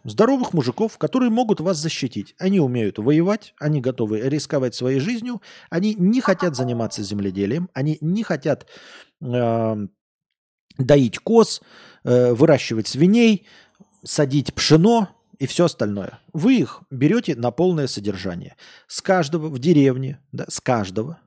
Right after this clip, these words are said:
вот, с каждого лица или с каждого двора, э, десятина платится. Ну, условно, десятина, десятина, допустим, одна десятая, так условно. Например, пусть будет одна десятая с каждого двора.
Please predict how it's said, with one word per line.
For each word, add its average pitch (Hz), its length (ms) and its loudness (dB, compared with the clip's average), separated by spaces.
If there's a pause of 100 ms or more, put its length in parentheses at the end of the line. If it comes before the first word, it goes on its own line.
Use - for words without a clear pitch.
вот, 110 340 -4
с - 40 -10
каждого 123 340 -2
лица 139 500 0
или 131 140 -4
с 131 60 -8
каждого 135 360 -4
двора, 113 480 -2 (640)
э, 123 380 0
десятина 160 720 -2
платится. - 520 -6
Ну, 247 120 0
условно, 131 440 2
десятина, 113 400 -8
десятина, 135 260 -8
допустим, 120 320 -4
одна 127 260 -2
десятая, 117 460 -6
так - 180 -18
условно. 98 520 -10
Например, 113 400 0
пусть - 240 -4
будет 139 240 -4
одна 120 260 -2
десятая - 460 -6
с - 60 -10
каждого 147 360 0
двора. 98 320 -6